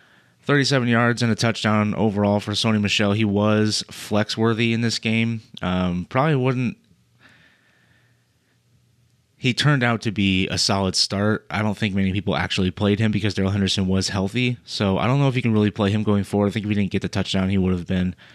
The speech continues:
just meh overall. So, um, the Seattle side, Chris Carson was the inactive in this one. Uh, Alex Collins took over as a starter, fifteen carries, forty-seven yards,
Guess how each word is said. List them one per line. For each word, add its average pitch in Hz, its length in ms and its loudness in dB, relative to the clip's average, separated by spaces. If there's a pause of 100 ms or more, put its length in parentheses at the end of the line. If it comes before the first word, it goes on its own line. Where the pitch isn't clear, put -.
(340)
just 95 560 -2 (280)
meh 92 340 0 (920)
overall. 87 460 -2
So, 95 260 0 (460)
um, 101 520 0 (1900)
the 110 680 4 (800)
Seattle 120 480 2
side, 107 380 0
Chris 127 180 -2
Carson 113 420 0
was 107 340 0
the 107 340 2
inactive 104 460 0
in 107 80 0
this 104 180 0
one. 107 320 2 (100)
Uh, 92 220 -2
Alex 107 260 -2
Collins 107 480 -2 (540)
took 113 160 0
over 104 240 2
as 92 140 0
a - 20 -4
starter, 117 340 0
fifteen 117 380 0
carries, 110 260 -2
forty-seven 101 480 -2
yards, 104 380 0